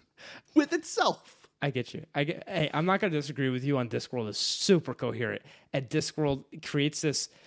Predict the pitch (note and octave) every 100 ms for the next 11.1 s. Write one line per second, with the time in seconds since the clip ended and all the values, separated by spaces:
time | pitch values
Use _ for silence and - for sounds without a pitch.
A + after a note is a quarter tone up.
0 | - E3 E3+ D#3+ E3 F3 D#3+ - - D3
1 | C#3+ C3 C#3 B2+ - A2 A2 C#3 - _
2 | _ - C3+ C#3+ C3 C3 A#2 B2 B2 A2+
3 | - A2 A#2+ - - C3 A#2+ A2+ - B2+
4 | - - A#2 A#2 G#2+ G2+ F#2+ F#2 - -
5 | _ _ _ _ C3+ C#3+ - _ _ F#3
6 | - E3 D#3+ - D3 D#3 E3+ D#3+ C3+ B2+
7 | - G#2 - - _ _ _ - D#3 D#3+
8 | D3 - C4 A#3 A3 G#3+ - - D#3 -
9 | _ _ _ _ E3 D#3+ C3+ - - -
10 | - - A2+ C3 E3+ - F3 F#3 F3 F3
11 | D#3+